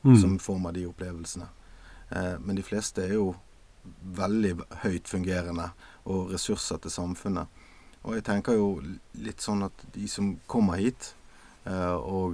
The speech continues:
Speaker 2: har lyst til å bli en del av, eh, laget her da, eh, de, eh, det er ikke nødvendigvis at de ikke kan gå inn og så være ressurser på samme måten, for vi er alle mennesker forskjellig.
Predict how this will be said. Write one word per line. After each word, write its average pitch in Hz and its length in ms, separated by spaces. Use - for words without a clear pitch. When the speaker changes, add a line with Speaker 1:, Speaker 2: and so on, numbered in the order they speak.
Speaker 2:
har 90 240
lyst 95 200
til 92 80
å 92 100
bli 90 120
en 90 80
del 92 200
av, 87 400
eh, 90 300
laget 101 420
her 98 180
da, 120 160
eh, 95 380
de, 101 400
eh, 78 220
det - 400
er 135 60
ikke 135 240
nødvendigvis 107 580
at - 320
de 104 80
ikke 101 200
kan 98 140
gå 98 120
inn 95 120
og 92 60
så 95 100
være 92 240
ressurser 101 380
på - 120
samme 95 280
måten, 90 280
for 104 100
vi 113 80
er 120 80
alle 107 400
mennesker 92 640
forskjellig. 95 520